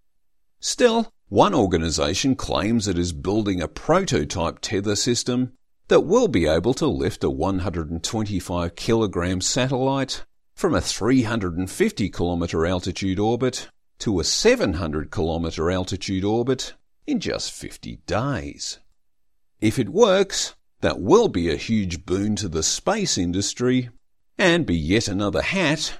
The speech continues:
for cheap astronomy to eat. Stay tuned.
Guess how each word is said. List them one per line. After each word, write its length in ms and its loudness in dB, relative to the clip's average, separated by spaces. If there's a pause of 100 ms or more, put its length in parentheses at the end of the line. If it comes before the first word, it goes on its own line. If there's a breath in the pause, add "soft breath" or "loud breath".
for 140 -4
cheap 360 -4
astronomy 640 -4
to 280 -2
eat. 460 -2 (880)
Stay 440 -4
tuned. 600 -6